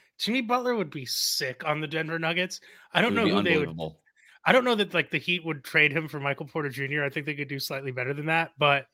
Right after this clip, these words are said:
Speaker 2: What if it was Jamal Murray?
Speaker 1: God, Lee, huh?
Speaker 2: What if it was Jamal
Speaker 1: You think
Speaker 2: Murray?
Speaker 1: that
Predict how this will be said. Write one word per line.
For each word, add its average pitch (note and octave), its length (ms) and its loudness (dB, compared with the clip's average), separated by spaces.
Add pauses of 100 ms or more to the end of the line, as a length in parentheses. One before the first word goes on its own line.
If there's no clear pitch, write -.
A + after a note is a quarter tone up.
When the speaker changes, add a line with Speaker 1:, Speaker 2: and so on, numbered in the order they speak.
(520)
Speaker 2:
What D3+ 140 12
if G#3 80 2
it - 40 0
was A#2 120 6
Jamal D3+ 260 8
Murray? B2 100 8
Speaker 1:
God, D#3 340 10
Lee, E3 380 -2 (180)
huh? B3+ 260 4 (420)
Speaker 2:
What B2+ 120 2
if E3 60 -6
it - 20 0
was E3 140 2
Jamal B2+ 240 6
Speaker 1:
You - 60 4
think - 120 4
Speaker 2:
Murray? E2 140 -2
Speaker 1:
that D#2+ 60 -14